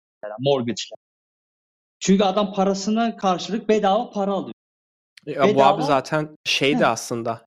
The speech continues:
Speaker 2: yani atıyorum Apple falan da gidip o bir milyar dolara kampüsü yaptırıyorken gidip cash ödemiyor onu. Gidiyor
Speaker 1: Aynen,
Speaker 2: ona da
Speaker 1: hep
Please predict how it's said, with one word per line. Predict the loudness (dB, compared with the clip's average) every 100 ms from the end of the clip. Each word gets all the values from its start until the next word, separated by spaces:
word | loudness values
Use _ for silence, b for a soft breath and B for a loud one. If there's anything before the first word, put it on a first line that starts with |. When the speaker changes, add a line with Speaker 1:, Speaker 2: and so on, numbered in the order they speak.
| -2
Speaker 2:
yani | 0 0 -4
atıyorum | -4 -2 -2 0
Apple | -2 -2 -2
falan | 0 2 2 2
da | 2 2 -2
gidip | -6 -2 -4 -4
o | 2 4 4 2
bir |
milyar | 0 4 4 4
dolara | 2 2 2 2
kampüsü | 0 0 -4 0
yaptırıyorken | 0 0 0 0 2 0 -2
gidip | -4 -4
cash | 0 2 2
ödemiyor | 2 4 4 2
onu. | 0 -6 -14 _ _ -2
Gidiyor | 2 4
Speaker 1:
Aynen, | 6
Speaker 2:
ona | 4
da |
Speaker 1:
hep | 4